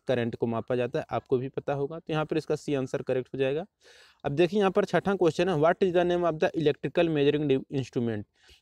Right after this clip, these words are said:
फिगर में ये जो आपको इलेक्ट्रिकल मेजरिंग इंस्ट्रूमेंट दिख रहा है इसका नाम क्या है? तो देखिए फिगर में ये जो इलेक्ट्रिकल मेजरिंग इंस्ट्रूमेंट दिख रहा है यह आपका है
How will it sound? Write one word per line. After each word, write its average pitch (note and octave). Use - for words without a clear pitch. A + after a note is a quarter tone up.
फिगर F#3
में G#3
ये G3+
जो G3
आपको F#3
इलेक्ट्रिकल F3
मेजरिंग F3
इंस्ट्रूमेंट D#3+
दिख C#3
रहा B2
है F#3+
इसका E3+
नाम D#3+
क्या C3
है? A#2+
तो C#3
देखिए G3+
फिगर E3+
में F#3+
ये F#3
जो G3
इलेक्ट्रिकल E3+
मेजरिंग E3+
इंस्ट्रूमेंट D#3
दिख D3+
रहा C#3
है D#3
यह F3+
आपका C#3+
है G3+